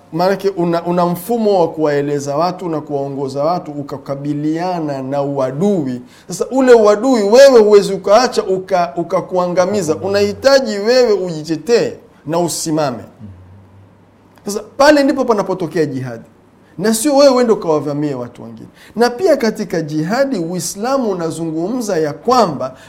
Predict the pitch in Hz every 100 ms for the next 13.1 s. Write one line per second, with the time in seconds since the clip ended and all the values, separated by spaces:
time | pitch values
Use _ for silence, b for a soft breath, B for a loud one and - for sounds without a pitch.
0 | - 233 240 - 311 311 247 220 - 214
1 | 190 185 190 247 220 196 262 294 214 226
2 | 226 214 - 240 233 214 170 196 262 226
3 | 214 208 247 233 208 190 185 185 180 240
4 | 185 - - - B B B - 233 262
5 | 277 262 247 262 311 285 220 208 214 -
6 | 277 269 247 208 - 208 220 262 214 170
7 | 180 175 151 - - - 160 196 202 226
8 | 233 147 143 156 156 185 180 285 247 202
9 | - 185 190 156 156 170 - - 107 _
10 | B B - 208 302 320 269 226 208 175
11 | 190 196 247 226 190 196 - 208 208 170
12 | 220 247 247 214 202 190 214 277 254 175
13 | 160